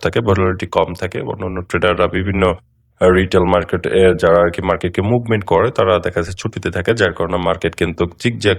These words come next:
মোড যে, আহ, অপশনটা আছে সেটা কিন্তু ওইভাবে থাকে না। মার্কেট দেখা যাচ্ছে শান্ত নদীর মতো আর কি চলে। হুম, ডিসেম্বর মাসে আসলে ট্রেড,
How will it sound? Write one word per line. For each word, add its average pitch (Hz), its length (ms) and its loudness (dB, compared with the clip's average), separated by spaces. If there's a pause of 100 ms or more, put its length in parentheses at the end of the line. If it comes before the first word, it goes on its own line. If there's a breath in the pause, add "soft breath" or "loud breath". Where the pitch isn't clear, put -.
মোড 90 320 -2
যে, 87 400 -2
আহ, - 220 0
অপশনটা - 380 -2
আছে - 280 -2
সেটা 113 280 -2
কিন্তু 101 220 -4
ওইভাবে 90 280 -4
থাকে 101 260 0
না। 104 100 -2
মার্কেট 104 280 -6
দেখা 87 160 -2
যাচ্ছে 87 240 -2 (480)
শান্ত 107 420 0
নদীর 95 380 4
মতো 92 360 2 (420)
আর 92 200 2
কি 87 320 2
চলে। 104 500 2
হুম, 147 200 -2 (280)
ডিসেম্বর 98 500 2
মাসে 98 420 0
আসলে 95 440 0
ট্রেড, 90 360 0